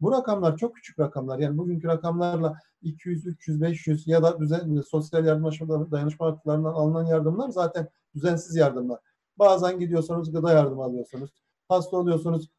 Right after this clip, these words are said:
sağlık yardımı alıyorsunuz. Çocuğun okul zamanı geliyor, eğitim yardımı alıyorsunuz falan. Böyle rakamlar.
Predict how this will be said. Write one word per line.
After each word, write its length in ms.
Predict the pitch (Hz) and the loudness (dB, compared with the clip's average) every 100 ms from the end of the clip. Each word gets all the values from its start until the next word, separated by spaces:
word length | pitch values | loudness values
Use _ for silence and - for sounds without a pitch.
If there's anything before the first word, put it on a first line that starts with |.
| _ | _
sağlık 400 | - 175 165 165 | 0 2 2 4
yardımı 320 | 147 143 143 | 2 4 0
alıyorsunuz. 520 | 139 135 131 147 151 - | 0 -2 -2 -4 -6 -8
Çocuğun 360 | - 180 175 175 | -4 -2 0 -2
okul 260 | 165 180 | -2 -4
zamanı 340 | 175 165 170 165 | -2 -2 0 0
geliyor, 400 | 160 156 156 156 _ - | 2 2 2 -2 _ -2
eğitim 320 | 175 170 170 | -2 0 2
yardımı 320 | 143 135 135 | 2 2 -4
alıyorsunuz 480 | 135 135 - 135 - | -2 -4 -4 -10 -8
falan. 300 | 143 247 254 | -6 -4 0
Böyle 400 | 240 208 151 139 | 0 0 -2 -2
rakamlar. 580 | 131 123 127 120 120 | -4 -8 -8 -8 -8